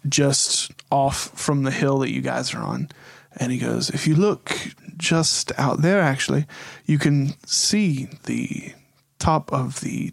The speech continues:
tallest tower in the city of Loomis." And as you guys look out, surely enough,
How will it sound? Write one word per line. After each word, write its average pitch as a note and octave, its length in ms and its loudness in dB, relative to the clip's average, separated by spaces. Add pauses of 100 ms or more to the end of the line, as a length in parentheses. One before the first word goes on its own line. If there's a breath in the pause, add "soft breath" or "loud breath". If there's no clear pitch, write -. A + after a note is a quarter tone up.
tallest D#3+ 460 0
tower D3+ 280 2
in C#3 120 0
the D3 60 -2
city C#3+ 260 -2
of C#3+ 120 -4
Loomis." - 560 -4 (500 soft breath)
And B2 460 -2
as B2+ 200 -4
you C3 80 -4
guys C3 280 -8
look C3 160 -6
out, B2 220 -2
surely B2+ 340 0
enough, C3 460 -2